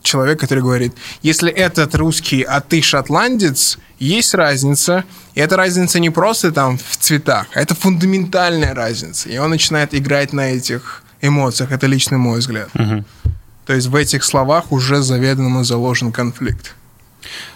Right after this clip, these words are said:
Speaker 2: Так вот, э, когда ты столкнулся в первый раз с этим конфликтом?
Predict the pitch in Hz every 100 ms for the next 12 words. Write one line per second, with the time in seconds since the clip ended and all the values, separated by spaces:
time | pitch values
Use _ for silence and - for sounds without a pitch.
0 | - - - - - - - 123 139 165
1 | 131 - - 139 135 127 123 117 113 131
2 | 151 143 - 139 101 95 - - - 101
3 | 101 101 - 101 - 98 98 95 - -
4 | - 98 101 92 92 - 82 -